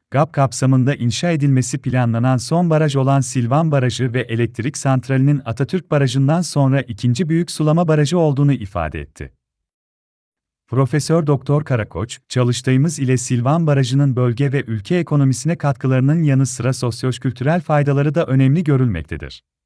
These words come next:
Bununla birlikte çalıştayımız, sanayi, istihdam, üretim ve tüketim konusunda da kamuoyuna bilgiler sunmaktadır,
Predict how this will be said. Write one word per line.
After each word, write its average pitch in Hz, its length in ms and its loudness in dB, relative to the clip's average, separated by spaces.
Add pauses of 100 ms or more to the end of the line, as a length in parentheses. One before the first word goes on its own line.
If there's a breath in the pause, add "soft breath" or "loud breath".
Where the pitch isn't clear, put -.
(1160)
Bununla 143 500 4
birlikte 156 380 2
çalıştayımız, 104 800 -4 (100)
sanayi, 120 640 0 (100)
istihdam, 107 600 -4 (160)
üretim 135 420 2
ve 165 100 0
tüketim 135 400 -2
konusunda 143 560 0
da 143 120 0
kamuoyuna 170 500 2
bilgiler 156 400 0
sunmaktadır, 131 720 0